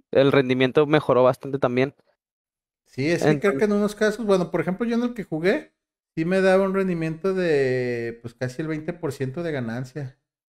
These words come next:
Speaker 2: No sé qué,
Speaker 1: Sí.
Speaker 2: cuál fue su experiencia en ese juego.
Speaker 1: Sí, también, eh, a mí me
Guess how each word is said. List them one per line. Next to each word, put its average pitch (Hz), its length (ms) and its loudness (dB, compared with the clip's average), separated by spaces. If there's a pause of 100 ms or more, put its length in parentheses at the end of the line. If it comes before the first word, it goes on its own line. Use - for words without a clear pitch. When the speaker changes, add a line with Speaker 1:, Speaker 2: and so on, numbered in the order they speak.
(2000)
Speaker 2:
No 127 120 -4
sé 147 160 -6
qué, 147 160 -2
Speaker 1:
Sí. 131 60 -4
Speaker 2:
cuál 143 160 0
fue 151 100 -4
su 143 100 -12
experiencia 139 440 -6
en 147 60 -6
ese 135 180 -10
juego. 135 420 -6 (720)
Speaker 1:
Sí, 175 120 6
también, 175 340 4
eh, 180 240 10
a 160 80 8
mí 151 160 4
me 160 600 6